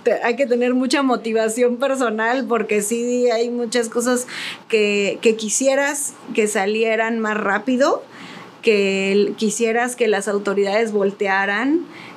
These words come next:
que quisieras que la gente y la sociedad, eh, como te decía yo, eh, participe. Eh, a veces mover a la gente también es difícil, hay mucha,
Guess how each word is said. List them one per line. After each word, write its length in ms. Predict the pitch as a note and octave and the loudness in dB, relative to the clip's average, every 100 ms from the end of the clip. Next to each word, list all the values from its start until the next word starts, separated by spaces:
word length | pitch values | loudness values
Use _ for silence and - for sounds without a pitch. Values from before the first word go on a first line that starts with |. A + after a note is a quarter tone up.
| - | 0
que 160 | G#3 | 0
quisieras 560 | G3+ F#3+ F#3 G#3 G3 G3+ | 0 -4 -2 0 0 -2
que 120 | G3 | -2
la 120 | E3+ | -2
gente 460 | F3 - G#3+ G#3+ G#3+ | -2 -2 0 2 0
y 60 | G3+ | -2
la 140 | F#3 | -2
sociedad, 600 | F#3+ G3 G3 F#3+ F#3+ G3 G3 - | -4 -2 -2 0 0 -2 -6 -4
eh, 640 | F#3+ F3+ F3+ F3+ F3 F3 - F3+ F3+ - - - - - - - - - - - - - | -2 0 0 0 0 -2 -4 -8 -10 -18 -20 -20 -20 -20 -20 -20 -20 -20 -20 -20 -6 0
como 240 | G#3+ G3+ | 0 0
te 100 | G#3 | -2
decía 480 | G#3 G3+ G3+ G#3+ G3+ | 0 -2 -2 -2 -2
yo, 420 | G3+ G#3+ A3+ - - | 0 0 -2 -4 -4
eh, 260 | F#3+ F#3 | -4 -2
participe. 840 | F#3 G#3 G3+ G#3 A#3 A#3 A3+ A#3 - - - - - - | -2 -2 -2 -2 0 0 0 -2 -2 -8 -20 -20 -14 -6
Eh, 220 | E3 D3 | -4 -2
a 120 | F#3 G3 | -2 0
veces 220 | G3+ A3 | -2 0
mover 360 | G#3+ F#3+ A3 | 0 0 0
a 80 | A3+ | 0
la 140 | G#3 G3 | -2 -2
gente 260 | G#3+ G#3+ | -2 -2
también 360 | G#3 G3 G#3 G#3 | -2 -4 -4 -4
es 120 | G#3 | -2
difícil, 480 | G#3 G#3 G#3 A3+ G#3+ | -4 -2 -2 0 0
hay 160 | F#3+ | 0
mucha, 480 | G3+ G3+ G3 G#3 G3 | 0 -2 -2 -4 -4